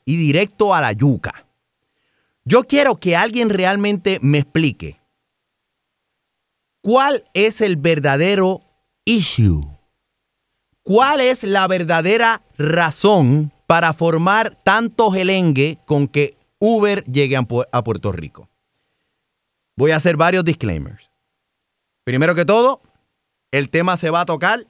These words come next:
desde la perspectiva de la actualidad, de lo que más está comentando la gente en las redes sociales desde hace varios días, desde lo más comentado en W K Q cinco ochenta.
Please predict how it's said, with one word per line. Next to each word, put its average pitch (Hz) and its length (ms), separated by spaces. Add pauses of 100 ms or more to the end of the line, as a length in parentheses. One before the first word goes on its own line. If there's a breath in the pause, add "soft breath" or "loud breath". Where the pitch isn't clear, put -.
desde 135 340
la 135 140
perspectiva 175 800 (520)
de 143 160
la 147 280
actualidad, 131 880 (440)
de 135 220
lo 135 140
que 127 100
más 147 200
está 151 260
comentando 147 520
la 131 120
gente 143 260
en 135 60
las 123 100
redes 131 220
sociales 151 520
desde 120 220
hace 120 220
varios 120 280
días, 226 340 (340)
desde 127 240
lo 127 80
más 143 160
comentado 135 480
en 131 80
W 123 340
K 123 140
Q 120 160
cinco 120 240
ochenta. 214 480